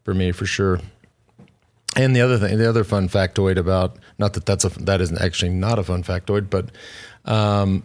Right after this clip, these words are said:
is when you watch the Tour and the, and the, the final stage and you stand on the top step and they give somebody the yellow jersey, they always hold up a, a, a trophy, which is the same every year. It's the blue and gold, uh, bowl,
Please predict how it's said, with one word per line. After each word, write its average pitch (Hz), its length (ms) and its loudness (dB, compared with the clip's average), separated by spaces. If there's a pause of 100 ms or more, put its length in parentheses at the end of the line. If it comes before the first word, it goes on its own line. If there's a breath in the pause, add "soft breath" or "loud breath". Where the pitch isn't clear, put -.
is 110 420 2 (140)
when 113 220 2
you 113 100 4
watch 131 260 0
the 127 80 2
Tour 123 380 2
and 117 140 0
the, 87 80 -4
and 104 120 0
the, 104 160 -4 (360 loud breath)
the - 80 -4
final 120 340 2
stage 113 400 2
and 104 140 2
you 101 40 2
stand 113 300 0
on 110 80 0
the 104 80 0
top 107 240 0
step 104 260 0
and 101 120 0
they 101 80 0
give 92 160 -2
somebody 117 280 2
the 98 120 0
yellow 101 240 0
jersey, 98 320 0
they 98 160 0
always 117 680 2 (140)
hold 113 380 0
up 101 260 0 (160)
a, 101 220 -6 (240)
a, 92 120 -4 (200)
a 98 100 -2
trophy, 143 380 0 (160)
which 101 200 -4
is 87 200 -4
the 113 120 0
same 143 360 2
every 120 200 2
year. 113 260 4
It's - 160 -4
the 107 80 -2
blue 117 400 2
and 104 140 0
gold, 107 460 2 (480 loud breath)
uh, 95 180 -4
bowl, 110 540 2